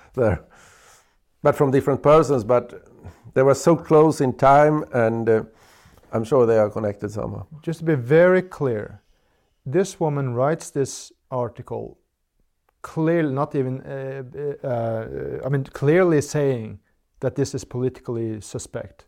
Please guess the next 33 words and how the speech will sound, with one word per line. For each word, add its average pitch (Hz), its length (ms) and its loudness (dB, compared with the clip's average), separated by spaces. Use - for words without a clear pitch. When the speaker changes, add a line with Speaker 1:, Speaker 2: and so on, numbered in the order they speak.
Speaker 1:
Yes. 123 420 2
Speaker 2:
The 135 140 -2
day 147 580 0
or 143 180 -4
the 127 100 -4
two 156 340 -8
days 147 300 0
after 170 640 -2
Speaker 1:
Yes. 123 500 0
Speaker 2:
this 160 440 -2
artic-, 147 500 -4
is 147 160 -8
an, 160 200 -2
is 156 180 -4
it 147 100 -6
an 151 80 -6
article? 214 580 -8
Speaker 1:
Yes. 156 460 4
Speaker 2:
That 156 200 4
is 151 80 0
published 165 380 -2
by 147 180 4
the 143 80 -6
prosecutor 160 560 -6
saying, 143 360 -4
"We 131 280 -2
will 127 100 -6
Speaker 1:
Yes, 147 240 8
a - 20 2
Speaker 2:
start, 139 200 6
Speaker 1:
very 160 80 6
famous 160 400 4
prosecutor. 113 680 -4